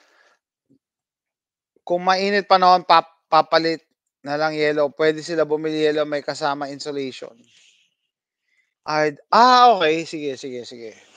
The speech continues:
Ah, to-, tama, no? Mas madali nga, ano, mas madali ngang solusyonan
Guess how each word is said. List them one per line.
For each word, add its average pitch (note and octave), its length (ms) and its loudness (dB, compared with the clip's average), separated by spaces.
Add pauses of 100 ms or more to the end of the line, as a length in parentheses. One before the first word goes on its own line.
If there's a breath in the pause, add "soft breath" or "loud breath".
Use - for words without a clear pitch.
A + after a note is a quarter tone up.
(800 soft breath)
Ah, A2+ 160 -20 (480)
to-, D3+ 320 0
tama, G#3+ 400 2
no? E3+ 240 -6
Mas A#3+ 160 -8
madali G#3 560 0
nga, G3 160 -6
ano, E3 320 -4
mas D#3 240 -10
madali G3 480 0
ngang F#3+ 320 -4
solusyonan F#3 640 -8